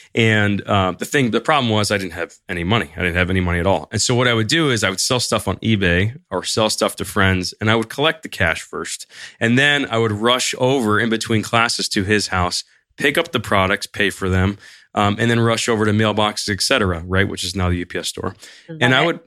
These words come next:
Speaker 1: I would package these boxes in the parking lot. I'd have boxes and packing peanuts and, and a tape gun, and I would p-, pack these shipments, right, and have my shipping labels printed out. And that's how that started, right, until I had enough cash to actually stock product like a, like a real business.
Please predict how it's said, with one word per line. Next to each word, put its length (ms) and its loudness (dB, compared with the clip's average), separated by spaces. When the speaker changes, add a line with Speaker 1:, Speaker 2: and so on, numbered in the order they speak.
Speaker 1:
I 120 4
would 140 -2
package 360 0
these 140 0
boxes 420 0
in 140 -4
the 60 -2
parking 240 0
lot. 260 -10
I'd 140 0
have 220 0
boxes 500 0
and 120 -2
packing 360 -2
peanuts 460 0
and, 240 -2
and 140 2
a 100 4
tape 340 0
gun, 260 2
and 140 2
I 80 4
would 200 -4
p-, 120 -8
pack 380 -2
these 140 0
shipments, 560 -4
right, 140 2
and 100 0
have 120 0
my 140 0
shipping 380 -2
labels 260 0
printed 280 -2
out. 340 -4
And 100 4
that's 180 2
how 160 2
that 140 0
started, 420 0
right, 240 0
until 300 0
I 60 4
had 160 2
enough 240 0
cash 340 0
to 60 -4
actually 280 -4
stock 360 -2
product 360 -2
like 160 -4
a, 160 -6
like 100 -4
a 40 -2
real 160 0
business. 400 -8